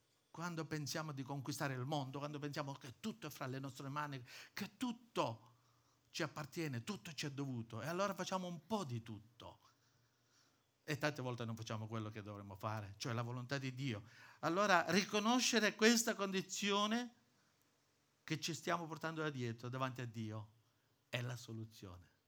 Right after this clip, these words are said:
perché la sua compassione, la sua misericordia subito entra in azione e ti riscatta e ci riscatta, così come ha riscattato il popolo di Dio. Quindi nella difficoltà Dio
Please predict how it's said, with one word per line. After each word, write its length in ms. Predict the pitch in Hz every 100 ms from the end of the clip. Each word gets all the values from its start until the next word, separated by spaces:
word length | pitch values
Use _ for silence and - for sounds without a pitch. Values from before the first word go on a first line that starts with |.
| _ _ _ _ _
perché 280 | - 110 120
la 120 | 113
sua 220 | 110 - 143
compassione, 560 | 147 139 127 - 127
la 100 | -
sua 140 | - 143
misericordia 600 | 131 135 127 117 117 117
subito 720 | - - 180 110 104 107 107 -
entra 500 | 131 120 117 117 - -
in 180 | 135
azione 500 | 113 113 104 95 92 92 - - _
e 460 | 139 131 135 - _
ti 160 | - 135
riscatta 840 | 139 - - 85 - - 92 -
e 200 | - 120
ci 140 | 117 139
riscatta, 720 | 123 - - 85 - - 104 - - -
così 280 | 160 165
come 360 | 180 180 165 -
ha 100 | 160
riscattato 960 | 160 147 156 147 - 156 151 147 127 - - -
il 180 | 151 135
popolo 800 | - 139 127 127 123 117 - - -
di 160 | 120
Dio. 320 | 107 101 80 - _ - - -
Quindi 260 | 170 165 165
nella 260 | 170 170
difficoltà 640 | 156 160 160 151 156 180
Dio 460 | 165 180 208 214